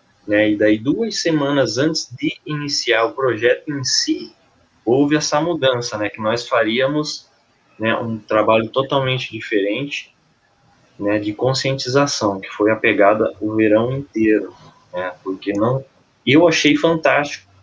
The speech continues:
a mudança que foi feita. Até no, no relatório de feedback eu coloquei isso, e foi sensacional, foi uma jogada de mestre, porque não tinha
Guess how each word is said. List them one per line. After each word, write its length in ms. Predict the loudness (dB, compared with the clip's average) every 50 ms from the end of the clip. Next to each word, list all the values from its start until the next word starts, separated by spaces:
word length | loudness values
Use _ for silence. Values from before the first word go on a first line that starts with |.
| _ _ _ _ _ -8
a 80 | -6
mudança 500 | -4 -2 -2 -2 0 0 0 0 0 -4
que 120 | -10 -10 -6
foi 180 | -4 -4 -4 -2
feita. 340 | -4 -4 -4 -6 -8 _ _ _ _ _ _ _ _ _ _ -14
Até 440 | -14 -10 -4 0 0 0 0 -2 -6 _ _ _ _ _ -6
no, 320 | -4 -2 -2 -2 -2 -2
no 80 | -4 -4
relatório 580 | 0 2 4 4 4 4 4 2 4 4 2
de 100 | -2 -2
feedback 560 | -6 -6 -4 -4 -2 0 2 2 2 2 0
eu 80 | -6 -8
coloquei 600 | -4 -2 -2 -2 -2 -2 0 2 2 2 2 0
isso, 280 | -4 -6 -8 -14 -18 _ _ _ _ _ _ _ _ _ _ _ -18
e 80 | -16 -14
foi 380 | -8 -2 0 2 2 2 0
sensacional, 800 | -2 -6 -6 -6 -6 -4 -2 -4 -2 -2 -2 -2 0 0 0 0
foi 120 | -2 -2
uma 160 | -2 0 0 2
jogada 360 | 2 2 4 4 4 2 2
de 80 | 0
mestre, 460 | -2 0 2 2 0 0 -4 -8 -14 _ -6
porque 280 | -6 -6 -4 -4 -6
não 220 | -6 -4 -4 -6 -6
tinha 440 | -8 -8 -8 -6 -4 -6 -6 -8